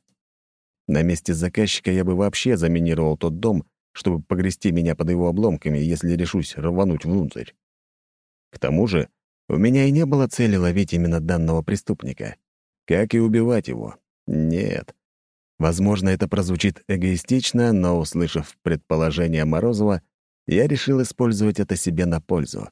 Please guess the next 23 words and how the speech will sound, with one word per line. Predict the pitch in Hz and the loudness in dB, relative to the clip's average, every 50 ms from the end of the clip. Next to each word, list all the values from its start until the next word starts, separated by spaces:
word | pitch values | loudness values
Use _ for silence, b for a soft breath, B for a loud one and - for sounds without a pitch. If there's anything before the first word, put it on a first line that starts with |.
| _ _ _ _ _ _ _ _ _ _ _ _ | _ _ _ _ _ _ _ _ _ _ _ _
Если | - 82 78 82 87 - - 87 | -2 0 2 2 2 0 0 -2
покушение | 78 - 87 - 92 - - 95 90 90 87 87 | -2 -2 -2 -2 -2 -2 0 2 2 2 2 0
все | 80 - - 92 | -2 -2 -2 0
равно | 90 87 87 90 90 87 | 0 2 2 2 2 2
не | 87 85 | 2 0
предотвратить, | 78 - 85 82 82 82 - - 85 87 90 82 - 117 113 - - - _ _ _ _ _ - | 0 0 -2 -2 -2 -2 -2 -2 -2 -2 -2 0 -2 -2 -2 -4 -6 -16 _ _ _ _ _ -2
то | 110 123 | 0 0
с | 120 - | 0 2
него | 117 117 113 110 113 113 | 2 2 2 2 2 2
надо | 107 104 101 101 90 | 2 2 0 0 -2
получить | - 90 90 90 78 - 95 82 - | -2 -2 -2 -2 -2 -2 -4 -4 -2
выгоду. | 80 87 104 107 85 73 60 - 53 50 - - _ _ _ _ _ _ _ _ _ _ _ - | -2 0 0 0 0 -2 -6 -8 -12 -14 -14 -18 _ _ _ _ _ _ _ _ _ _ _ -10
Более | - 60 69 82 90 92 92 87 | -4 0 2 2 4 4 2 0
того, | 76 - 65 65 64 58 - - _ _ _ _ _ _ _ _ | 0 -2 -4 -4 -4 -8 -10 -14 _ _ _ _ _ _ _ _
если | - 78 104 127 117 - 104 107 | -2 0 0 0 2 2 2 2
местные | 101 101 104 101 - 98 98 95 | 2 2 0 0 0 0 0 0
власти | 90 92 98 95 87 - - 87 | 2 2 0 0 0 -2 -2 -2
даже | 85 92 90 82 85 87 | -2 0 0 0 0 0
не | 82 80 90 90 | 0 0 0 -2
чешутся | 78 - - 117 113 - - 76 - 76 71 | -2 0 0 0 0 -2 -4 -6 -6 -6 -8
с | - | -6
поисками | - - 92 90 82 - - 82 80 82 | -4 -2 -2 0 -2 -2 -2 -2 -2 -2
заказчика, | 76 78 82 - - 123 117 - - 71 - 69 69 64 | -2 -4 -4 -2 -2 -2 -2 -4 -6 -8 -6 -8 -8 -10